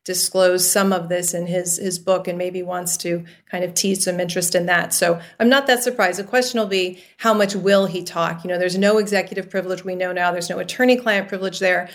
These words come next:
So he really needs to, under the law, if they subpoena him, share everything he knows. And it remains to be seen whether he'll do that or not.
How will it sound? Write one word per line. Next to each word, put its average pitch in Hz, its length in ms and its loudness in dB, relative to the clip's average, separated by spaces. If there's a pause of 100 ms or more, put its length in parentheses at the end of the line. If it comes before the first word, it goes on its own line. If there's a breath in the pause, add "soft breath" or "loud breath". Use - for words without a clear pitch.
(120)
So - 180 2
he 247 300 0
really 208 400 2
needs 196 600 -2
to, 175 440 0
under 185 300 0
the 185 120 0
law, 254 200 4
if 196 180 2
they 185 140 -2
subpoena 202 480 -2
him, 175 320 -4 (160 loud breath)
share 185 300 4
everything 180 500 0
he 180 120 -4
knows. 170 380 -2
And 170 140 -2
it 175 40 -4
remains 180 380 -6
to 190 80 -6
be 185 140 -8
seen 180 320 -2
whether 170 220 -4
he'll 170 120 -6
do - 160 -8
that - 160 -10
or - 60 -8
not. - 260 -10